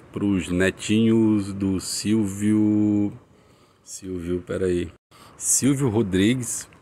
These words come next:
o, o Thales e o Arthur. Eles, <laughs> o Silvio disse que eles assistem o meu canal, eu fiquei preocupado agora, <laughs> porque às vezes eu falo palavrão e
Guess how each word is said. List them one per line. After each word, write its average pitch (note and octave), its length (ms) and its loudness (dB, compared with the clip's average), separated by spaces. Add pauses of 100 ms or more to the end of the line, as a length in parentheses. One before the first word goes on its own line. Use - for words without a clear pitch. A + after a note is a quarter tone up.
(160)
o, F2+ 880 0 (320)
o F#2+ 80 -10
Thales G#2+ 540 0
e A2 40 0
o G#2+ 80 0
Arthur. G#2 500 -2
Eles, F2+ 420 -2 (160)
<laughs> - 140 -16
o G#2+ 360 2
Silvio G#2+ 420 4
disse G#2 300 2
que A2 160 0
eles G2 560 2 (500)
assistem G#2 480 0
o - 20 2
meu G#2 160 4
canal, G2 380 2
eu A2+ 80 0
fiquei G#2+ 280 -2
preocupado G2 600 0
agora, F#2 320 0 (360)
<laughs> - 320 -6
porque - 380 -2
às G2 140 2
vezes G#2+ 160 2
eu G2+ 80 2
falo G2+ 260 0
palavrão G2+ 640 2 (960)
e G2+ 720 2